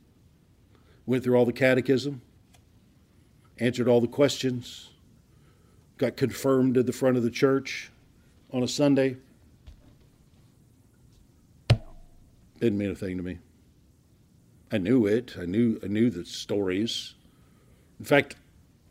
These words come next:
I learned things in Sunday school that I still can draw back to. So thank God for Sunday school teachers. But, you know, I didn't know anything about it.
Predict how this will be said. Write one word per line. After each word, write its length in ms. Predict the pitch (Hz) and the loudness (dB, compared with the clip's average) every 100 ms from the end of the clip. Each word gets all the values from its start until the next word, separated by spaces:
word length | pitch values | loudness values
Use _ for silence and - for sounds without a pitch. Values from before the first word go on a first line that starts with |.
| _ _ _ - _ _ _ - | _ _ _ -20 _ _ _ 4
I 80 | 160 | 6
learned 240 | 143 127 | 6 6
things 220 | 143 120 | 6 6
in 60 | 110 | -2
Sunday 280 | - 156 147 | 0 2 2
school 260 | 151 143 | 6 6
that 140 | 127 139 | 6 4
I 100 | 151 | 4
still 560 | - - - 170 123 | 4 0 4 4 4
can 200 | - - | 0 -6
draw 220 | 92 95 87 | -4 -4 -4
back 260 | 95 87 | -6 -8
to. 180 | - - - - _ _ _ _ 190 165 - 220 - _ _ _ - - _ _ - _ _ _ _ _ _ _ _ _ | -10 -12 -14 -20 _ _ _ _ -20 -20 -20 -20 -20 _ _ _ -20 -20 _ _ -20 _ _ _ _ _ _ _ _ _
So 200 | - 90 - - | -8 -8 -10 -8
thank 160 | 139 | -6
God 240 | 120 123 120 | 0 0 0
for 100 | 117 | -4
Sunday 260 | 127 120 | -2 0
school 220 | 113 107 90 | 0 -6 -8
teachers. 400 | 87 76 - - - - - - - - - - - - - - - - _ _ - - _ - - - - 104 | -8 -8 -10 -10 -10 -16 -20 -20 -20 -20 -20 -20 -20 -20 -16 -16 -16 -20 _ _ -20 -20 _ -20 -20 -20 -16 2
But, 280 | 143 139 | 4 4
you 100 | 120 | 6
know, 240 | 139 139 147 - - - _ - - _ _ _ _ _ _ _ _ _ _ | 8 8 8 2 -20 -20 _ -20 -20 _ _ _ _ _ _ _ _ _ _
I 60 | 127 | 6
didn't 180 | 139 123 | 8 8
know 120 | 117 | 4
anything 300 | 123 117 110 | 2 2 -2
about 320 | 98 101 101 | -2 -4 -4
it. 100 | 98 | -6